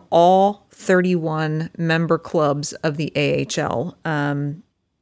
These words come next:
as it says in their press release, you know, in addition to their day-to-day responsibilities, you know, the general health and wellness of the players and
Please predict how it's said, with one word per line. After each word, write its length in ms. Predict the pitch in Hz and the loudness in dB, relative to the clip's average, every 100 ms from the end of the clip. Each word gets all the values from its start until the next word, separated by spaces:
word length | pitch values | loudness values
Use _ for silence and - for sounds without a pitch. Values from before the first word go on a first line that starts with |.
| _ _ _ _ | _ _ _ _
as 200 | 170 165 | -2 0
it 120 | 160 - | 0 -2
says 480 | 185 170 160 - | 2 2 0 -6
in 240 | - 165 160 | -6 -4 -2
their 140 | 151 | -2
press 300 | 147 170 165 | 0 0 0
release, 280 | 175 147 143 | -2 -2 -2
you 60 | 156 | -4
know, 80 | |
in 160 | - 202 | 0 0
addition 340 | 170 190 196 180 | 2 2 2 0
to 100 | 151 | 2
their 140 | 156 | 2
day-to-day 440 | 151 165 151 196 214 | 2 0 2 4 4
responsibilities, 1000 | 180 - 156 156 147 143 143 147 175 | 4 0 -4 -2 -4 -2 0 -2 -2
you 60 | 170 | -4
know, 140 | 143 | -4
the 200 | 147 - 143 - | -4 -4 -6 -6
general 340 | 165 160 151 | -2 0 0
health 260 | 156 170 175 | 0 0 0
and 100 | 160 | 0
wellness 300 | 160 156 151 | 2 0 -2
of 80 | 143 | -4
the 60 | |
players 560 | - 208 196 180 170 165 | 0 2 4 4 2 0
and 240 | 143 143 | -2 -4